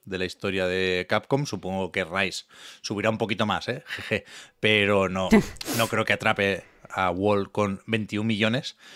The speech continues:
Speaker 1: Y no sé si ahora cabe preguntarse cómo repartirá Capcom las futuras entregas de la franquicia, ¿no? Parece que al P C le va a tocar sí o sí, pero no sé si
Speaker 2: Sí.
Speaker 1: irán alternando, eh, PlayStation y Xbox en algo tipo World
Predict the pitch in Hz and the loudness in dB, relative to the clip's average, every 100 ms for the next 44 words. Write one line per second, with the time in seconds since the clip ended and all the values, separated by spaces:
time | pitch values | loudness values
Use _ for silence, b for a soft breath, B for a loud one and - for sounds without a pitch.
0 | B B - 113 120 - _ - 98 90 | B B 0 4 4 2 _ -14 -10 -6
1 | 92 98 95 90 95 95 98 101 101 95 | -6 -6 -4 -2 0 0 0 0 0 -2
2 | 95 101 - 107 - 98 101 98 92 _ | 0 -2 -2 -4 -4 -2 0 0 -2 _
3 | b b b 101 - 101 90 - 92 95 | b b b -6 -4 0 0 0 -2 0
4 | 123 _ - 117 151 82 80 92 - 101 | 0 _ -6 -4 -4 -6 -6 -6 -4 -6
5 | 98 98 95 87 98 95 92 95 90 95 | -2 -2 -2 -2 2 2 2 -2 -2 -4
6 | 120 143 92 131 117 85 95 98 92 90 | -4 -2 -2 -2 -6 -8 -6 -2 -2 0
7 | - - 101 - 95 87 92 95 101 - | -4 -2 -2 -2 -2 -2 -2 0 0 0
8 | 101 123 156 B B _ - 104 104 98 | -2 -2 -6 B B _ -2 -2 0 -2
9 | 110 190 110 104 107 107 95 95 107 107 | 0 2 4 4 4 2 0 0 2 2
10 | 104 98 - b b b b b - 87 | 2 0 -2 b b b b b -12 -10
11 | 78 - _ _ _ _ - 117 113 127 | -10 -14 _ _ _ _ -2 0 2 0
12 | - 117 117 110 113 98 117 - - 101 | -2 0 0 0 -2 2 2 2 -4 -2
13 | 95 104 98 95 - - - 113 107 131 | 0 0 0 -4 -6 -10 -4 -2 4 4
14 | 147 | 4